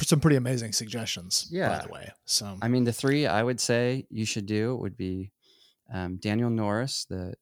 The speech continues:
Speaker 2: the, he's a
Speaker 1: Uh-huh.
Speaker 2: photographer and pitcher for the Detroit Tigers. Um,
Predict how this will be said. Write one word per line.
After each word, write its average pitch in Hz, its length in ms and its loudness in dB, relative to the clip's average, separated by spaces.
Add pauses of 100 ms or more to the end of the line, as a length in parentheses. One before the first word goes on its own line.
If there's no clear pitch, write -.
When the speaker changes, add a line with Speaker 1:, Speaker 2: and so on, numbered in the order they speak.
(100)
Speaker 2:
the, 92 140 -8
he's 98 260 -8
a 92 120 -4
Speaker 1:
Uh-huh. - 20 -6 (200)
Speaker 2:
photographer 113 500 0
and 98 200 -4
pitcher 98 320 -6
for - 140 -14
the 98 80 -8
Detroit 101 360 -6
Tigers. 101 580 -4
Um, 95 420 -4